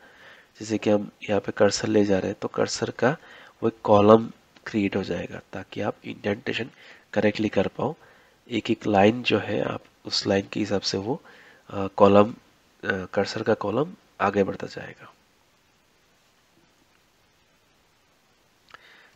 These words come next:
तो इसको मैं save करता हूँ, सेटिंग्स को। Then मुझे एक, अ, वाईएमएल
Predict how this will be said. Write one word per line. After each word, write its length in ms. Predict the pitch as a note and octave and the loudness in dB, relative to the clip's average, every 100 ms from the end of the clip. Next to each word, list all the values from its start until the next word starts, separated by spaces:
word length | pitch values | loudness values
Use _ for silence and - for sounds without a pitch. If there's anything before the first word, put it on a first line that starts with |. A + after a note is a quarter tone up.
| _ | _
तो 80 | - | -12
इसको 460 | G#2+ - - - A#2+ | -4 -2 -4 -8 -8
मैं 200 | A#2+ B2 | -6 0
save 340 | - A2 G#2+ - | 0 2 0 -2
करता 240 | G2 - G2 | -10 -10 -10
हूँ, 100 | G2+ | -6
सेटिंग्स 540 | - G2 A2 G#2 - | -4 -4 -8 -4 -4
को। 340 | - A#2 D#3+ - - _ _ _ _ _ _ _ _ _ A2+ | -4 -10 -12 -16 -20 _ _ _ _ _ _ _ _ _ -6
Then 180 | - C3+ D3+ - _ _ _ _ _ _ | -6 -6 -18 -20 _ _ _ _ _ _
मुझे 640 | G#2+ - G#2+ G#2 G#2 G#2 G2 - _ _ _ _ _ _ _ _ _ _ _ _ _ A2 | -8 -6 -4 -4 -6 -8 -12 -18 _ _ _ _ _ _ _ _ _ _ _ _ _ -14
एक, 340 | G#2+ - - | -14 -14 -8
अ, 100 | G2 F#2+ F#2+ G2 | -6 -6 -8 -6
वाईएमएल 580 | G2+ G2+ G#2 A2 G#2+ A2 | -2 0 -2 -4 -6 -6